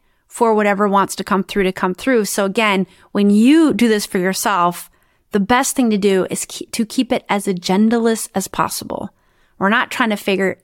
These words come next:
anything out here, but I just wanted to model for you a little bit of how it can look. So it's taken a sec.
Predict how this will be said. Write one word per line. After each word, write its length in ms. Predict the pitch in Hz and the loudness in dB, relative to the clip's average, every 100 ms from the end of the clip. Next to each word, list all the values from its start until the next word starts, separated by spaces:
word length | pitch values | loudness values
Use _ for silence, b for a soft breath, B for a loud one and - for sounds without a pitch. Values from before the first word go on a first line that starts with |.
| - | -4
anything 540 | 233 226 226 196 180 | -2 0 -2 0 0
out 160 | 165 - | -2 -4
here, 260 | - - b b | -8 -10 b b
but 100 | - | -4
I 60 | 240 | -2
just 220 | 254 - | -2 -2
wanted 300 | 214 208 196 | 0 0 0
to 100 | 196 | 0
model 440 | 196 190 190 190 | 2 2 2 0
for 280 | 180 180 175 | 0 0 2
you 180 | 175 185 | 2 0
a 80 | 180 | 0
little 160 | 185 | 0
bit 220 | 185 220 - | 0 -2 -2
of 220 | 185 175 b b - | -4 -6 b b -8
how 280 | - 208 | -2 -2
it 100 | 196 | -2
can 180 | - 180 | -2 0
look. 380 | 190 302 - - _ B B B B B _ | 2 0 -4 -14 _ B B B B B _
So 480 | - 214 208 185 190 - - | -4 0 2 2 0 -6 -6
it's 220 | 196 - | -6 -2
taken 320 | 226 226 208 | -2 -2 -2
a 60 | 196 | -2
sec. 500 | - 269 330 - | -2 -2 -6 -14